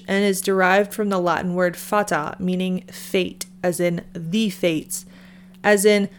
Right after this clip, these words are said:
the creepiest characters in Disney's Hercules. And then on top of that, the Irish would have called fairies the Ishi or the Dinishi, so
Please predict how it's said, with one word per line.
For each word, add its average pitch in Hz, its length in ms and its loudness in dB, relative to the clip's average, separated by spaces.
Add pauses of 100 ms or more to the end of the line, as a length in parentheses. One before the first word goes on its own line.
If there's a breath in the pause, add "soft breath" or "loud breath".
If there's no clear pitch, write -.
(180 loud breath)
the 196 240 0
creepiest 269 720 4
characters 202 800 0
in 190 220 0
Disney's 185 480 2
Hercules. - 880 -6 (680)
And 247 140 4
then 262 100 4
on 254 120 4
top 214 220 0
of 185 140 0
that, 180 280 2
the - 160 -8
Irish 262 440 0
would 208 160 2
have 185 200 -6
called 180 340 -2
fairies 180 460 -2
the - 240 -8
Ishi 226 500 -4
or 180 120 0
the 180 120 -2
Dinishi, 180 680 -4
so 190 440 2